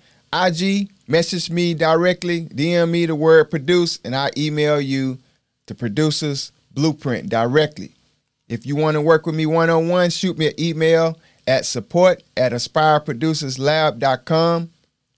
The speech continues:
Be sure to drop your name on the email and in the subject line type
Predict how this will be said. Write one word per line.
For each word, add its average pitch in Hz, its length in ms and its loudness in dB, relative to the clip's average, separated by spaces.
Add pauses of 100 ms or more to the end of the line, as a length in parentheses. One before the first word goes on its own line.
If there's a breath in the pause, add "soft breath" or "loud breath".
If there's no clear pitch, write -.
(140)
Be 151 120 -2
sure 185 180 -2
to 170 120 0
drop 156 280 2
your 151 100 0
name 160 500 -2 (260 soft breath)
on 151 160 0
the 151 180 -2
email 151 540 2
and 123 340 -4
in 139 160 -2
the 131 80 -4
subject 170 460 0
line 147 420 0
type 139 400 0